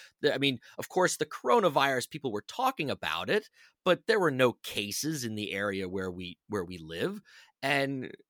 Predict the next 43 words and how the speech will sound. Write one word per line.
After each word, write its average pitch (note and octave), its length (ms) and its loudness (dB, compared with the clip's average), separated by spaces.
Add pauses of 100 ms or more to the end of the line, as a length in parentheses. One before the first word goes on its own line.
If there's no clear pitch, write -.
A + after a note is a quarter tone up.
it C#3+ 160 -4
was, C#3 200 0 (420)
I, D3 240 4
I C#3 160 6
think D3 220 0
from A#2+ 140 -2
my E3 120 4
perspective, C3+ 400 -2
it D2 60 -6
was A#2 140 -4
like, C#3 180 -2
"Well, G3+ 380 6 (180)
you E3+ 80 0
know, E3+ 60 8
I D#3 80 8
think G3 180 0
at - 80 -2
some E3+ 220 2
point C#3 260 2
something's B2 400 -2
gonna G2 160 -2
happen B2+ 460 -2
here." F#2+ 280 -4
But A2 280 0 (400)
literally, C#3+ 320 6
I B2 100 6
was D#3 160 0
walking A#2+ 320 0
out G#2+ 160 2
to G#2+ 60 -8
my A2 260 0
car A2 340 2
that G2 280 -2
day G2+ 240 -2
after, F#2+ 480 -6
after G#2 280 -2
school, C3 540 -2 (240)
and, A2+ 480 0
uh, G#2+ 120 -4 (100)
you A2 100 -8
know, G2 240 -4
a, G#2 60 -6 (300)
a, F#2 160 -2